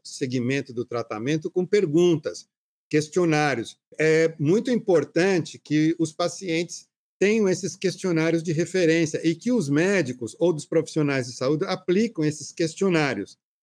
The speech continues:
Em particular, os questionários, eles ajudam a entender um pouco do sofrimento ou até não, do, do bom tratamento do paciente. Então,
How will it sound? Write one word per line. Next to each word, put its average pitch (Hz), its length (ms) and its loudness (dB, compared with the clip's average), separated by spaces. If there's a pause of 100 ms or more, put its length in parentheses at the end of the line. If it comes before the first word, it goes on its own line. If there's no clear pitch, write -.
Em 247 100 4
particular, 190 880 2
os 151 160 -2
questionários, 196 720 0
eles 214 300 0
ajudam 196 580 0
a 202 320 0 (240)
entender 196 800 2
um 180 140 -6
pouco 202 300 -2
do 220 100 -8
sofrimento 185 840 0
ou 202 200 4
até 185 320 0
não, 160 360 0
do, 117 240 -2
do 131 160 -2
bom 156 200 2
tratamento 185 640 -2
do 175 100 -4
paciente. 170 540 -4
Então, 196 260 -4